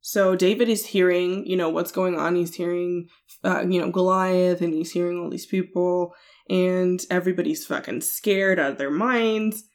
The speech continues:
They're dreadfully afraid. Which is, like, why don't you guys just leave? You, they're, you're not even fighting. Just go. <laughs> Just go home. <laughs> Nothing's happening here. You've been here for forty days just chilling, listening to this guy yell at you. <laughs>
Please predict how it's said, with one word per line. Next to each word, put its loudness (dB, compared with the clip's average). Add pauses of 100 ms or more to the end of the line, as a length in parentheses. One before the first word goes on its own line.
(120)
They're 0
dreadfully 4
afraid. 2 (680)
Which -14
is, -14
like, -16
why -4
don't -6
you -2
guys 2
just 0
leave? 6
You, -2
they're, 4
you're 0
not 4
even 6
fighting. 4
Just -6
go. 2
<laughs> 0 (460)
Just -6
go 4
home. 6 (380)
<laughs> -12
Nothing's 2
happening 0
here. 4
You've -2
been 0
here -2
for 2
forty 2
days 2
just -2
chilling, 4
listening 0
to 4
this -4
guy 0
yell 2
at 0
you. 0
<laughs> -20